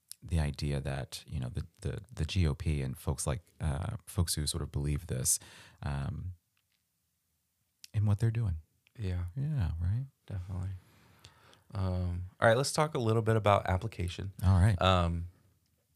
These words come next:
Speaker 2: I think my application here is the parallels between what Doctor Kendi is saying about how this conservative movement is warping narratives and,
Speaker 1: Yeah.
Speaker 2: and what we need to do to counteract it. You know, one of the things I think I would have liked to have seen, uh,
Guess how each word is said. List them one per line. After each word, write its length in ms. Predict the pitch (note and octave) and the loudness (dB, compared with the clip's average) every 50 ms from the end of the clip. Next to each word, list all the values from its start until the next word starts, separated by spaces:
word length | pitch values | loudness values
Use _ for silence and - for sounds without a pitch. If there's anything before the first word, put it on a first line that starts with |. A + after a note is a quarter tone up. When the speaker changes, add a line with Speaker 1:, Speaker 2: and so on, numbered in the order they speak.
| _ _ _ _ _ _ _ - | _ _ _ _ _ _ _ -4
Speaker 2:
I 60 | G#2+ | -2
think 140 | B2 C#3 B2+ | -2 -2 2
my 160 | G#2 G#2 A2+ | 4 6 8
application 480 | B2 B2+ B2 B2+ A2 A#2 G#2+ G2+ G#2 G2 | 8 6 4 2 0 0 2 2 2 2
here 160 | G2 G2 F#2+ | 4 4 4
is 140 | F#2 F2 E2 | 2 2 0
the 100 | F2 E2 | -2 -4
parallels 500 | E2 - G#2+ G#2 G#2 G2 F#2+ F#2+ F2+ F2 | 0 2 4 6 6 8 6 6 4 2
between 340 | F2 - - - G2+ F#2 F2+ | -2 -8 -4 0 2 2 4
what 140 | F2+ E2+ | 2 4
Doctor 260 | - F2+ F2 F2 - - | 4 2 2 2 -2 -8
Kendi 260 | - - G2+ G2+ G#2 G#2 | 0 0 0 2 2 -2
is 100 | F#2+ - | -2 0
saying 320 | - G2 G2 F#2+ F#2 F#2 | 0 0 2 2 2 0
about 220 | F#2 F2 F2+ - | 0 0 0 2
how 140 | F#2+ F#2+ F2+ | 2 2 2
this 140 | F2 F2 F2 | 2 2 -2
conservative 580 | - - F#2+ F2 - - E2+ E2+ E2+ F2 E2 E2 | -2 -4 -4 -2 -2 0 0 0 0 -2 -2 0
movement 480 | F2 F2 F2 E2+ E2+ E2 E2 E2 D#2+ E2 | 0 0 0 0 0 0 0 -2 -2 -2
is 240 | E2 E2 D#2+ D#2+ - - - - - - - _ | -2 -2 -2 -4 -8 -14 -20 -20 -20 -20 -8 _
warping 480 | A2+ A#2 A#2+ A#2 - - F#2+ F#2 E2+ | 4 6 6 6 6 4 2 4 4
narratives 580 | D#2+ D#2+ E2 E2 E2+ E2 E2 E2+ E2 E2+ E2 E2+ | 4 4 4 4 4 4 2 2 2 2 2 6
and, 80 | E2 | 8
Speaker 1:
Yeah. 200 | F2 F#2+ G2+ G2+ F2+ | 8 8 8 8 6
Speaker 2:
and 120 | F2+ F#2+ F#2 | 6 6 6
what 140 | G#2 - | 4 4
we 80 | - G#2+ | 4 2
need 160 | G#2 G2+ G2 F2+ | 2 2 2 2
to 60 | F2+ | 2
do 120 | F2 F2+ E2+ | 2 2 -2
to 60 | F2+ | -2
counteract 540 | E2 - F#2+ E2+ E2+ F2 E2+ E2+ E2+ E2+ - | -2 0 0 0 2 2 2 2 2 2 0
it. 160 | F2 - - - - - - - _ _ | -4 -4 -4 -10 -20 -20 -20 -20 _ _
You 80 | - | 2
know, 60 | G2+ | 2
one 200 | F2+ F2+ G#2+ A#2+ | 4 4 4 4
of 60 | B2+ B2 | 6 4
the 80 | A2+ | 4
things 220 | F2+ - G2+ F#2+ F2+ | 4 2 -2 0 0
I 100 | F2 E2+ | 0 -2
think 220 | - - F#2+ F2+ | 0 -4 -2 0
I 40 | F2+ | 0
would 160 | F2 F2 E2+ | 0 0 0
have 100 | E2+ E2 | -2 -2
liked 420 | E2+ F2+ F2+ F2+ F2 - - - _ _ _ - | -2 -4 -4 -4 -6 -8 -16 -16 _ _ _ -10
to 340 | - - F#2 F2 F2 E2+ | -6 -2 -2 -2 0 -2
have 180 | E2 E2+ F2+ D#2+ | -2 -2 -4 -4
seen, 640 | - - - - F2 F2 F2+ F#2 G2+ G#2+ A2+ A#2+ A#2 _ - - - - _ - | -2 -4 -2 -2 -2 -2 -2 -2 -4 -4 -8 -10 -12 _ -20 -20 -20 -20 _ -6
uh, 360 | - D#2+ E2 E2 E2 D#2+ D#2 | -4 -2 0 0 0 -2 -2